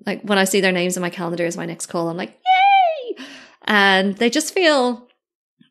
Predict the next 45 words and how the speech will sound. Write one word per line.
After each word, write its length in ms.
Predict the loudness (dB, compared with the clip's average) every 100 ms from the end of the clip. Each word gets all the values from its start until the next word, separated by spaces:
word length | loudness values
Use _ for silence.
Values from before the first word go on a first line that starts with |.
| _ -10
uh, 100 | -8
they 120 | -6
might 180 | -6 -6
think 120 | -6
this 140 | -6
is 100 | -4
weird 220 | -2 -2
if 80 | -2
they 80 | -6
hear 120 | -8
me 80 | -6
saying 300 | -6 -6 -6
this, 140 | -6
but 80 | -10
they 60 | -10
feel 180 | -6 -4
like 120 | -4
sisters 460 | -4 -2 -2 -2
or 60 | -2
something. 400 | -6 -8 -8 -8
Like, 160 | -6 -4
it's 140 | 0
a 60 | 0
really 640 | 4 4 6 6 4 2 -8 -20 _ _ 0
intimate 420 | 2 2 2 2
relationship 600 | 4 4 2 0 -2 -4
now, 400 | -4 -2 -4 -4 -4
and 420 | -2 -2 -2 -4
it 100 | -2
just 160 | -2 0
gets 160 | -2
better 220 | -2 0 0
and 100 | 0
better, 340 | 0 -2 -4 -4
which 160 | -2
is, 160 | -2 -6 -6
it's 160 | -2
really, 240 | 2 4 4
really 140 | 2
great 500 | 2 0 -2 -8 -12
to, 120 | -10
to 160 | -6 -6
have. 320 | 0 2 2
And, 160 | 0 -2 -10 -16 -16 -18 -20 _ -6
uh, 380 | -2 0 -2